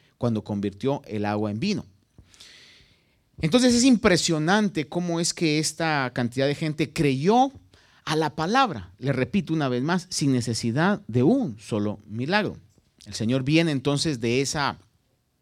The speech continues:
de ese evento, de esa situación, con gran alegría en su corazón. Y lo que leímos, el relato que leímos, comienza a decir que después de esos dos días, porque los hombres le rogaron que se quedara dos días, y después de esos dos días creyeron muchos más,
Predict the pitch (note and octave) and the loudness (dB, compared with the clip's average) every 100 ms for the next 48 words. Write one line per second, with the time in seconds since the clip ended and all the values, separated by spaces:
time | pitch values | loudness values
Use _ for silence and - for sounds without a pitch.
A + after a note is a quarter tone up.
0 | _ _ G2 B2 - C#3 C3+ G3+ F#3+ B2+ | _ _ -4 -2 0 0 2 2 2 -2
1 | G2+ F2+ G#2+ B2+ C3 B2 G#2+ - F3+ E3+ | -8 -8 -8 -8 -8 -10 -10 -6 -4 -4
2 | G2+ - - - A#2+ A2 A#2 C#3+ E3+ E3+ | -8 -16 -16 -6 -6 -6 0 6 6 6
3 | D3+ C3+ F#3 F3+ C3+ A2+ G#2+ G2+ - G#2 | 2 -2 -2 -4 -6 -8 -8 -8 -6 -6
4 | E2+ - _ _ - - - - - D#3+ | -8 -12 _ _ -20 -20 -20 -20 -4 2
5 | E3 D#3 D3 D#3+ F#3 F3+ A#3+ C4+ B3 F3+ | 2 2 0 0 -2 0 -2 -4 -4 -6
6 | C#3 A#2 B2 D3+ F3+ D3+ C3 C#3+ E3 - | -8 -6 -6 -6 -8 -6 -6 -4 -6 -6
7 | B2+ C3+ D#3+ E3 E3 A#2 - C#3 D#3+ _ | -4 -2 -4 -6 -6 -8 -6 -8 -8 _
8 | _ _ - D#3 C#3+ - G#3 A#3 G#3+ G3+ | _ _ -2 0 2 0 0 0 0 -2
9 | G#3 A#3 G3 G3 F#3 B3 D3 C3+ - C3 | -2 -4 -4 -4 -2 -2 -2 -6 -8 -6
10 | B2 F#3+ G3+ F3+ C#3 C#3 C3+ G#3 D#4+ F4+ | -4 -2 -2 -2 -2 -2 0 0 -2 -4
11 | - - C#3+ C#3 D3+ D3 B2+ E3+ G#3+ - | -6 -6 -4 -2 -2 -4 -4 -4 -4 -4
12 | C3 - G#3 G3+ F#3+ G3 F3+ E3+ G3 F#3 | -6 -2 -2 -2 -4 -4 -4 -4 -4 -4
13 | - B2+ C3 G3 A3+ F3+ E3+ - C#3 G2+ | -4 -4 -2 -2 -2 -4 -6 -6 -8 -6
14 | G2 - | -6 -8